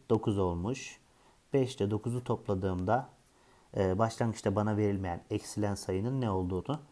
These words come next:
bulabiliyordum. Beş artı dokuz, on dörde eşittir. İşlem kontrolümde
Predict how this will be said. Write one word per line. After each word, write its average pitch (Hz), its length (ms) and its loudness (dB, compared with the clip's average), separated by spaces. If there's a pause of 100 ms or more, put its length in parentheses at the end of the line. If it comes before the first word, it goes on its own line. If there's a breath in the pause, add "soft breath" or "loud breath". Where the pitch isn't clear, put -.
(280 soft breath)
bulabiliyordum. 98 680 2 (200)
Beş 123 220 -4
artı 92 360 -2
dokuz, 127 520 -2 (380 soft breath)
on 113 240 0
dörde 117 320 2
eşittir. 113 680 -2 (400)
İşlem 120 360 0
kontrolümde 95 800 -2